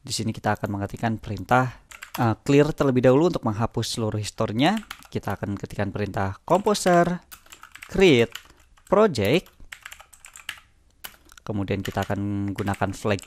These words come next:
prefer this, untuk mengambil repository dengan release table-nya, kemudian kita akan memilih package Laravel slash Laravel. Kemudian kita akan tentukan folder project-nya, yaitu Laravel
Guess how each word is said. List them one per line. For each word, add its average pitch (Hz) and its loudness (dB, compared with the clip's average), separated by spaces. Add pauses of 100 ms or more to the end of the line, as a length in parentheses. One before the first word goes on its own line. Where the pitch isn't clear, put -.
(100)
prefer 104 -6 (240)
this, 127 0 (160)
untuk 127 0
mengambil 110 2
repository 127 0
dengan 95 -2
release 98 -2
table-nya, 110 0 (400)
kemudian 101 -2
kita 98 -2
akan 98 -4
memilih 98 -4
package 104 -4
Laravel 95 -2
slash - -6
Laravel. 175 4 (680)
Kemudian 135 2 (160)
kita 104 -2
akan 123 -6
tentukan 117 0 (220)
folder 165 4
project-nya, 139 2
yaitu 147 2
Laravel 156 4